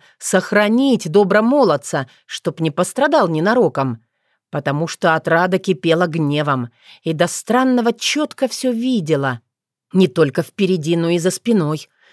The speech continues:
Была словно везде и сразу. Злобный ветер казался ей легким игривым ветерком. Мотнув головой, словно слепня отгоняла,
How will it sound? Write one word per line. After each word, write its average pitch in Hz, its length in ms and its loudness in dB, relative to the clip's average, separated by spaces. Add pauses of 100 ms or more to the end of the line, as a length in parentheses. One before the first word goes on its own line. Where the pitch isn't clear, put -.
(160)
Была 156 320 0
словно 190 420 2
везде 190 460 0
и 226 60 0
сразу. 185 600 -4 (400)
Злобный 151 500 0
ветер 165 340 -2
казался 175 520 -2
ей 170 240 2
легким 190 480 -2
игривым 196 380 0
ветерком. 202 720 -2 (600)
Мотнув 185 520 0
головой, 202 520 0 (220)
словно 170 460 -2
слепня 220 560 -2
отгоняла, 160 600 0